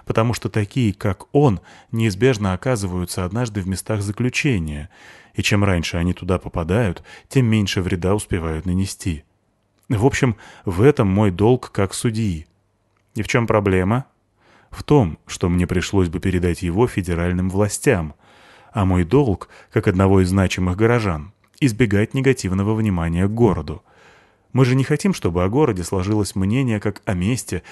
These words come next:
где процветает бытовой криминал. Это плохо для репутации". Отсюда и конфликт интересов.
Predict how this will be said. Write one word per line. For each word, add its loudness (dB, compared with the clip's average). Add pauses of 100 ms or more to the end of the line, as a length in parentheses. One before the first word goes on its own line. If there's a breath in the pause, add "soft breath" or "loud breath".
(160 loud breath)
где 2
процветает 0
бытовой -2
криминал. 0 (460)
Это -4
плохо 2
для 2
репутации". -2 (560)
Отсюда 0
и 0
конфликт 0
интересов. -2